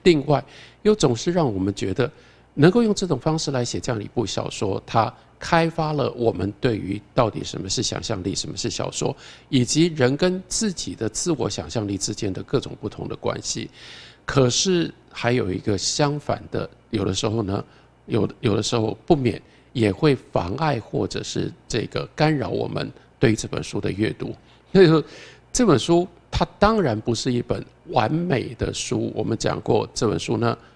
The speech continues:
有很多的破绽，而且这有的时候甚至是老实说等级蛮低的破绽。像到底商丘的这个驴子有没有被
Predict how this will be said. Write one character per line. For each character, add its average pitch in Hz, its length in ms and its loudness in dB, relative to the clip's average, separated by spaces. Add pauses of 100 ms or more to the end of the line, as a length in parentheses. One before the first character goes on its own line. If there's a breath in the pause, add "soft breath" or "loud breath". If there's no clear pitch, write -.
(140 loud breath)
有 120 120 2
很 107 160 -2
多 98 160 0
的 95 60 -2
破 - 360 0
绽， - 220 -4 (140)
而 139 100 -6
且 135 140 0 (100)
这 143 140 2
有 - 160 -2
的 101 80 -2
时 - 120 -4
候 107 160 0 (360 loud breath)
甚 165 260 4
至 139 240 0
是 120 500 0 (140)
老 110 180 -2
实 117 200 -2
说 147 260 0 (320 loud breath)
等 110 160 4
级 117 160 -2
蛮 113 240 0
低 127 160 0
的 123 80 -2
破 113 300 0
绽。 110 200 0 (320 soft breath)
像 123 300 2 (160)
到 139 160 6
底 95 340 -4 (340 soft breath)
商 151 360 4
丘 151 300 2
的 123 260 -2 (100)
这 117 200 0
个 101 140 -2
驴 101 280 0
子 123 240 -2 (300)
有 110 120 4
没 117 120 2
有 123 60 4
被 117 280 2